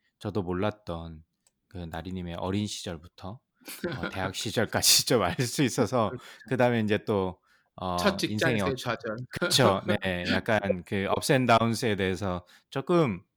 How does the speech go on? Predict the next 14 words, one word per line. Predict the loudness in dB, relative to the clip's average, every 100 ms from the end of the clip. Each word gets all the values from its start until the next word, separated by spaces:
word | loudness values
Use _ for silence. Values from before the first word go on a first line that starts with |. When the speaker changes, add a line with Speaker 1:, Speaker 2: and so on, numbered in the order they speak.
| _ _
Speaker 1:
뭐, | -6 -6 -6
저희가 | -6 -2 0 0 -2
그거를 | -4 -6 -2 -2
십 | -4 -10 -4
분 | -4 -2
다 | 0 0
이해하진 | 0 -2 -2 -2 -6
못하겠지만 | -8 -6 -6 -8 -10 -12 -14 _ _ _
조금 | -6 -2 -2
느낄 | -2 -4
수 | -4
있어서 | -6 -6 -10
참, | -8 -6 -6 -8 _ _ _ _ _ _
어, | -10 -6 -6 -8